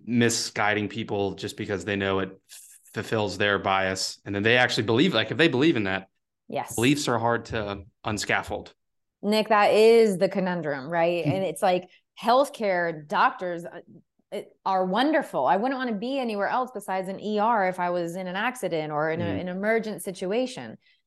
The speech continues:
Speaker 2: But when it comes to chronic illness, it's obvious that both allopathic, Eastern, and Western medicine, that just Eastern maybe a little bit, but it's all symptom management. Like,
Speaker 1: Mm-hmm.
Speaker 2: we can just, we can just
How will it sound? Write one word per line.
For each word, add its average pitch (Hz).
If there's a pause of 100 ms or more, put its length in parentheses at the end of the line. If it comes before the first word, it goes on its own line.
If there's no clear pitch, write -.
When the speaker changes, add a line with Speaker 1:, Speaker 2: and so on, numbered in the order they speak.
(340)
Speaker 2:
But 202
when 208
it 196
comes 254
to 247
chronic 233
illness, 185
it's 170 (160)
obvious 185
that 165
both 180
allopathic, 185
Eastern, 180
and 175
Western 175
medicine, 175
that 165
just 190 (840)
Eastern 202
maybe 202
a 180
little 175
bit, 175
but 220
it's 220
all 294
symptom 240
management. 156 (260)
Like, -
Speaker 1:
Mm-hmm. 101
Speaker 2:
we 196
can 220
just, 208
we 214
can 214
just 185